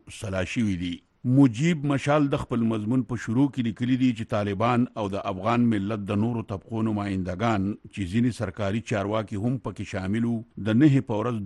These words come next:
دوحه کې کړي خپله جرګه کې د خپل هیواد افغانستان د سیاسي سباوون په اړه په بنیادي امن تګلاره خپلو کې په خبرو اترو جاري ساتلو سلا شوي دي. دا په افغانستان کې د تیرو اتلسو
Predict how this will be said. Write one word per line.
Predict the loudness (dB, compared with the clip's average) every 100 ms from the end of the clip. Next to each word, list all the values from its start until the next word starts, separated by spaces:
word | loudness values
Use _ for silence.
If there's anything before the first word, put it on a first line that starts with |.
| 0
دوحه | 0 0
کې | -2 -4 -6 -4
کړي | -4 -4
خپله | -6 -6 -4 -4
جرګه | -4 -6 -6
کې | -6 -6 -10 _ -6
د | -6
خپل | -4 -4 -2 -2
هیواد | 0 0 0 -4
افغانستان | -4 -4 -4 -6 -4 0 0
د | -2 -6
سیاسي | -6 -4 -6 -6
سباوون | -4 -4 -2 -2 -2
په | -6 -4
اړه | -2 -2 -2 _ -4
په | 0
بنیادي | 2 2 0 0 0 0 -2
امن | 0 0 -2 -6
تګلاره | -4 -2 -4 -8 -16
خپلو | -4 0 0 2
کې | 0 0 -6
په | -4
خبرو | -2 -2 -2
اترو | -4 -4 -2 -2
جاري | -2 -4 -4
ساتلو | -4 -4 -8 -6 -6
سلا | -6 -4 -2
شوي | -2 -4
دي. | -6 -10 _ -10 0
دا | 2 2 -2
په | -6 -4
افغانستان | -2 -2 -2 -4 -2 -2 -2
کې | -6 -6
د | -6
تیرو | -6 -4 -6 -6 -8
اتلسو | -4 -4 -4 -8 -6